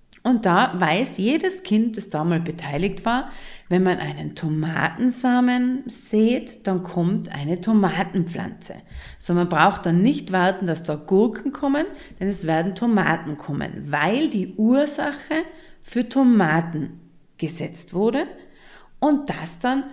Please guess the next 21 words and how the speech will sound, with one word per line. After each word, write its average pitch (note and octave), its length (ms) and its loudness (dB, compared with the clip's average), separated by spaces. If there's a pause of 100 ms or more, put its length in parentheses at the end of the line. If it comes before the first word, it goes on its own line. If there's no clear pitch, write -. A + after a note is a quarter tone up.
(100)
als E3 360 -2
Wirkung E3+ 560 2 (160)
nach D#3 340 -4
sich - 340 -8
zieht, - 460 -4
dass D3+ 380 -4 (120)
man C#4 200 0
Tomaten G#3 500 2
ernten D#3+ 360 0
kann D#3+ 220 0
im D#3+ 140 2
besten D#3 380 -2
Fall, D#3+ 280 -2
wenn G3+ 140 0
man G3 140 0
sich G#3+ 300 -8
gut E3+ 280 -4 (380)
um B3+ 140 2
diese G#3+ 280 0
Pflanze D3+ 600 -6
kümmert. - 520 -2